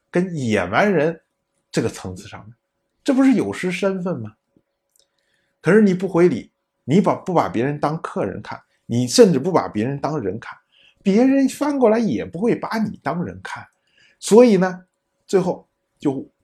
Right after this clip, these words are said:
武力把你给扣押了。从我们今天的视角上来看，人生而平等，不管是一个国家，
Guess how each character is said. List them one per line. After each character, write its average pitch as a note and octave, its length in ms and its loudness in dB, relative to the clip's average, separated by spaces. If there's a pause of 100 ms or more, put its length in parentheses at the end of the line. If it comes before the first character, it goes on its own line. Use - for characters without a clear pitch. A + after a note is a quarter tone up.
(220)
武 C3 320 2
力 G#3 380 0
把 G#2 180 -10
你 A2 160 -8
给 - 220 -12 (160)
扣 G2 240 -8
押 E2+ 180 -10
了。 - 140 -20 (320)
从 G3+ 160 4
我 F3 100 4
们 F3+ 100 0
今 G#3+ 220 -2
天 G3+ 180 0
的 E3+ 80 2
视 C#3+ 200 -6
角 G2+ 180 -4
上 F#2+ 160 -14
来 F2+ 120 -18
看， - 200 -20 (680)
人 F3 500 4 (120)
生 A3 420 2
而 A#2 220 -4
平 A2+ 280 -12
等， B2+ 120 -14 (440)
不 D4 100 4
管 E3+ 180 6
是 F3 120 2
一 G3+ 60 4
个 F3+ 100 2
国 B2 340 0
家， D#3+ 320 -2